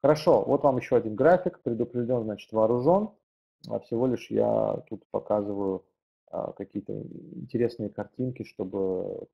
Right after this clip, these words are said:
понимать, что происходит. Это не торговые сигналы, конечно же, никакие не, а, руководство к действию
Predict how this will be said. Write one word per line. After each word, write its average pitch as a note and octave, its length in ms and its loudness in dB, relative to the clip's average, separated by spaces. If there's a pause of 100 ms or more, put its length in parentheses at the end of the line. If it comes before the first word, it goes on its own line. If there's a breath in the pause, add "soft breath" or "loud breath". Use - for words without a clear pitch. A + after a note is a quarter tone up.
понимать, A#2+ 420 0
что - 160 -8
происходит. F#2 520 -8
Это G#2+ 160 -6
не A2+ 100 -4
торговые A2+ 480 2
сигналы, A2+ 440 -4
конечно F#2+ 460 -12
же, F#2 100 -14 (460)
никакие G#2 580 -4
не, G2 420 -6 (520)
а, F2 680 -8 (1700)
руководство G2+ 500 -4
к F#2 60 -12
действию F#2+ 540 -8